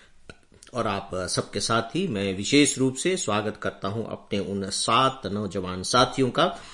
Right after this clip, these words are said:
अ, जिन्होंने एकेडमी की इक्कीस अक्टूबर से चार नवंबर के बीच होने वाली क्लासेस के लिए अपने रजिस्ट्रेशन कराए हैं।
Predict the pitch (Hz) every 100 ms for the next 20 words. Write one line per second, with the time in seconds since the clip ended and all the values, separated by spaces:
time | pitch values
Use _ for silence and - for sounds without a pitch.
0 | - - - - 123 110 113 151 160 156
1 | 127 147 143 147 151 143 131 104 120 -
2 | 143 - 117 - 113 113 120 - 117 -
3 | 107 113 104 101 107 104 - 92 90 123
4 | 151 - 104 104 98 92 92 - 98 -
5 | 127 - 104 98 101 90 - 95 92 85
6 | - 139 - 147 110 101 120 120 147 202